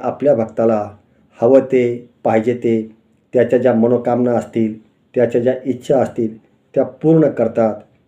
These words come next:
त्या भक्तावर ते प्रसन्न होतात असं म्हटलं जातं. फक्त शिव महादेवाची सेवा ही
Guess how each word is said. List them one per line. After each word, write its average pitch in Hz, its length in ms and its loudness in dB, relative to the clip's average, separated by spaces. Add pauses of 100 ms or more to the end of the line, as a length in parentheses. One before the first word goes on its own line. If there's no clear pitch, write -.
(140)
त्या 143 100 4
भक्तावर 117 460 -2
ते 120 120 -4
प्रसन्न 139 480 -2
होतात 107 460 -2 (480)
असं 135 260 0
म्हटलं 104 280 -6
जातं. 90 260 -18 (840)
फक्त - 260 -2 (560)
शिव 165 240 2
महादेवाची 127 560 0
सेवा 127 280 0
ही 113 280 -4